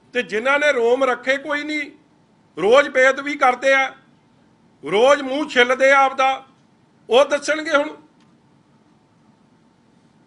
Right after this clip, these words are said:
ਮੇਰੇ ਲਈ ਉਹ ਇਸ਼ੂ ਵੱਡਾ ਹੈ ਕਿ ਭਾਈ ਤੂੰ ਗੁਰੂ ਗੋਬਿੰਦ ਸਿੰਘ ਜੀ ਮਹਾਰਾਜ ਤੋਂ ਵੱਡਾ ਹੋ ਗਿਆ?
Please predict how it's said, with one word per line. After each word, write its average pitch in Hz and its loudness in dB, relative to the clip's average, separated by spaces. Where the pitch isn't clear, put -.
ਮੇਰੇ 220 0
ਲਈ 302 -4
ਉਹ 285 2
ਇਸ਼ੂ 285 -12
ਵੱਡਾ 226 2
ਹੈ 220 0
ਕਿ 262 -16
ਭਾਈ 247 -6
ਤੂੰ 311 -12
ਗੁਰੂ 226 -10
ਗੋਬਿੰਦ 240 -4
ਸਿੰਘ 277 -6
ਜੀ 311 -10
ਮਹਾਰਾਜ 277 -2
ਤੋਂ 294 -10
ਵੱਡਾ 285 -2
ਹੋ 254 -4
ਗਿਆ? 269 -6